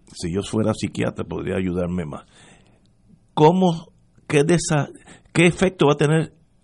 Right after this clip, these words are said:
ese, en inglés es anger, esa tensión?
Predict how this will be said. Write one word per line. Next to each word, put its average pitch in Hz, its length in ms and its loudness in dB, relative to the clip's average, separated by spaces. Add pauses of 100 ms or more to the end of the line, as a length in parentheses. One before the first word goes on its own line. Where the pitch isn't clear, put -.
ese, 131 520 0
en 107 160 0 (120)
inglés 110 360 0
es 113 80 -2
anger, 113 460 0 (260)
esa 120 240 -2
tensión? 123 760 4